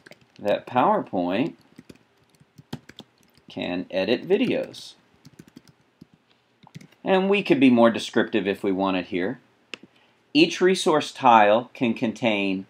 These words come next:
a video and links to additional resources. So for our video, uh, in this case, I found a video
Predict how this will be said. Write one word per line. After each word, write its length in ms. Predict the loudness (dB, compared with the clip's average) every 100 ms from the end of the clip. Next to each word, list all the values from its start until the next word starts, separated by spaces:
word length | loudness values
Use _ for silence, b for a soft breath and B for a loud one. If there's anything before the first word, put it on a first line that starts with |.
| _ _ _ _
a 80 | -4
video 720 | -4 -4 2 4 4 2 0 _ _ _ _ _ _ _ -4
and 300 | 0 2 2
links 340 | 2 0 -8
to 160 | -2 0
additional 500 | 0 -2 -2 -2 -2
resources. 640 | -4 -6 -8 -8 -12 -18 -20 b b b b
So 380 | 0 6 8 6
for 260 | 2 8 10
our 120 | 10
video, 600 | 6 4 6 4 2 -2 -4
uh, 300 | 0 0 0
in 140 | 0
this 140 | 0 0
case, 300 | -2 0 0
I 80 |
found 300 | 0 2 -2
a 20 | -2
video 600 | 0 2 4 4 0